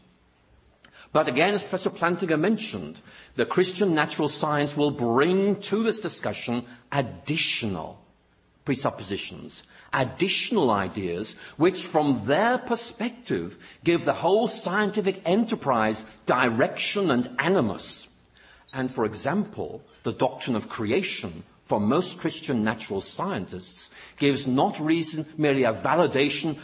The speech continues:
for the whole scientific enterprise, but also a framework for making sense of the world as we know it. I could illustrate this from Athanasius,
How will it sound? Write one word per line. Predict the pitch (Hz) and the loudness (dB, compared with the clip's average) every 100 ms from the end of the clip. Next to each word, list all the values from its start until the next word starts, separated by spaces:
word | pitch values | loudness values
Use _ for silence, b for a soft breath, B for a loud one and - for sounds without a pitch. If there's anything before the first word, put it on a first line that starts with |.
| B | B
for | 160 | 0
the | 147 | 2
whole | 120 147 | 2 2
scientific | 143 - 147 135 139 123 - | 0 0 0 0 0 -2 -4
enterprise, | 160 226 262 214 - 120 87 80 107 - B B | -2 -2 0 -4 -2 -2 -2 -6 -12 -14 B B
but | - 147 | 2 6
also | 185 240 - 160 | 6 4 0 2
a | 127 | 2
framework | - - 117 123 220 254 165 92 82 - B B | 0 -6 0 4 4 4 4 0 -4 -12 B B
for | - 139 | 0 4
making | 120 135 160 147 | 6 4 2 -2
sense | - 120 117 | 0 -2 -2
of | 117 | -4
the | 117 | -2
world | 98 95 92 | 0 0 -2
as | 92 | -4
we | 104 95 | -6 -4
know | 98 110 | -4 -4
it. | 98 - - _ _ _ _ _ _ _ _ | -6 -10 -20 _ _ _ _ _ _ _ _
I | 143 | -2
could | 143 113 | 0 2
illustrate | 127 131 139 127 | 2 2 -2 0
this | 120 - | -2 -2
from | - 101 87 | -2 -4 -4
Athanasius, | 107 107 95 127 135 160 160 - | -8 -6 0 0 0 -4 -6 -10